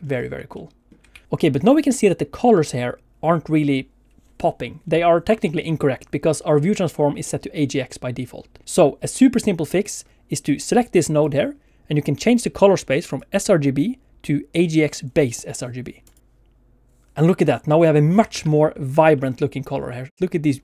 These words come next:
beautiful lines here. That is so amazing. And the best part is, this is even animated. Can't really see it now, but in the final render it will look really cool.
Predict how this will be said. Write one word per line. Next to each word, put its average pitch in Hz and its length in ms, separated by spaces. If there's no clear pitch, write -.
beautiful 143 460
lines 123 420
here. - 240
That 131 160
is 127 100
so - 640
amazing. 127 720
And 151 180
the 165 60
best 214 260
part 160 160
is, - 240
this 175 140
is 170 140
even 151 180
animated. 131 720
Can't 151 200
really 131 140
see 139 180
it 127 100
now, 117 200
but 131 200
in 151 100
the 156 140
final 165 200
render 135 200
it 123 160
will 127 120
look 123 200
really 123 180
cool. - 200